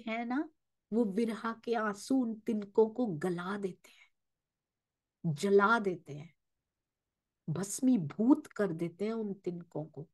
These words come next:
चाहे वो विकारों के तिनके हों, चाहे मोह के तिनके हों। विरह के आंसुओं में वो अग्नि होती है जो उनको जला के राख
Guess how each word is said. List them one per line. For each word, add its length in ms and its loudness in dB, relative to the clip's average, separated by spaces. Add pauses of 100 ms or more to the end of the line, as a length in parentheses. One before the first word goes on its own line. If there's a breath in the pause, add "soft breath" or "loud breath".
(260)
चाहे 260 -2
वो 180 0
विकारों 640 0
के 160 -6
तिनके 520 -6
हों, 180 -8 (2250)
चाहे 240 -2
मोह 400 2 (140)
के 120 0
तिनके 580 -4
हों। 320 -8 (1900)
विरह 400 0 (100)
के 100 2
आंसुओं 520 -2
में 160 2
वो 140 2
अग्नि 580 2
होती 420 0
है 100 2
जो 160 -2
उनको 240 -4 (120)
जला 380 -2 (120)
के 80 0
राख 280 -4